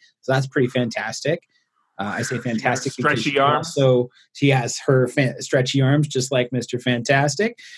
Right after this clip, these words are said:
Speaker 1: Um, Nightcrawler has always been a personal, uh, X-Men favorite of mine. Definitely classic Peter Parker as Spider-Man. Rocket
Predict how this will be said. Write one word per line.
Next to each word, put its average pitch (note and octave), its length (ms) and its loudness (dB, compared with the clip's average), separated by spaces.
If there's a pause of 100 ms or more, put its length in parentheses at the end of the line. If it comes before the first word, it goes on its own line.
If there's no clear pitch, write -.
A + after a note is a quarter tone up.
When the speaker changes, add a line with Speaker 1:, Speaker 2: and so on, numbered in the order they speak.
(200)
Speaker 1:
Um, C3 380 4
Nightcrawler F#3 500 4
has F#3 100 4
always E3+ 220 4
been D#3+ 140 2
a D3+ 60 0
personal, D#3 560 0
uh, C#3 180 0
X-Men C#3+ 400 -2
favorite C#3+ 400 0
of C3+ 120 -2
mine. D3 520 0 (280)
Definitely C3+ 600 2
classic C3 480 -2
Peter C3 260 2
Parker B2+ 460 0
as A#2+ 140 0
Spider-Man. B2 800 0
Rocket B2 400 -2